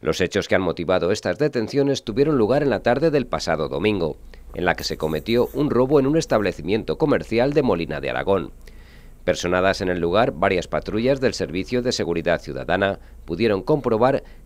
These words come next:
que los presuntos autores forzaron la puerta del establecimiento con un destornillador y, una vez en su interior, sustrajeron varios jamones, décimos de lotería y dinero en efectivo.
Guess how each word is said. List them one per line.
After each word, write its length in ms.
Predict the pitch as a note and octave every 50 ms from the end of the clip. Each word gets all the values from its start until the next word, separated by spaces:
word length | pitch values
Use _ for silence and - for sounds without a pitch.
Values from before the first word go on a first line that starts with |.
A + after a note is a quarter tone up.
| -
que 80 | - F2
los 160 | F2+ F2 -
presuntos 500 | - D#2+ D#2+ - C#3+ D3+ C#3 D3 C3 -
autores 420 | G#2 G2 - - C3+ C#3+ D3+ B2+
forzaron 380 | - A2 G2+ E2+ - C#3+ D3 D3+
la 160 | C#3 A2+ -
puerta 320 | - A2 C3 C#3 - D#3+ D#3
del 140 | D3+ C3
establecimiento 840 | A2+ - - F2+ E2 E2+ D#2+ - E2+ F2 G2+ A#2 C3 C3 F3 E3+ -
con 140 | C3+ G#2+ F#2
un 100 | F2 D#2
destornillador 840 | D#2 D2+ - - D2 C2+ C#2+ D2 C#2+ C2+ D#2 G2+ G#2+ F2+ C#2 - - - - - - - -
y, 100 | D#2 F#2+
una 180 | G2+ G2 F2+
vez 160 | E2+ E2+ E2 -
en 140 | D#2 D2
su 100 | - -
interior, 540 | D3+ C#3+ A#2+ G2+ F#2 F#2+ G#2+ A2+ A2+ G#2 - - - - -
sustrajeron 760 | - - G2 F#2 - - - C#2+ - - C3 D3 D#3+ D3 A#2+
varios 320 | F#2 G#2+ A2 F#2+ D2 C#2 -
jamones, 640 | - - D#2 F2+ G#2 B2 C3+ D#3 D#3+ D3 - - -
décimos 420 | G2+ F#2+ - F2 D2+ D#2 D2+ -
de 100 | D2+ D#2+
lotería 560 | A2+ D3+ - - F2 G2 G#2 G#2+ G#2+ G#2+ G2 - - - - -
y 140 | - E2 E2
dinero 360 | F2 E2+ E2 E2+ E2 C#2+ C#2
en 60 | C2+
efectivo. 640 | C2 - - A#1+ A1+ - - A2 G#2 F#2+ E2 D2 -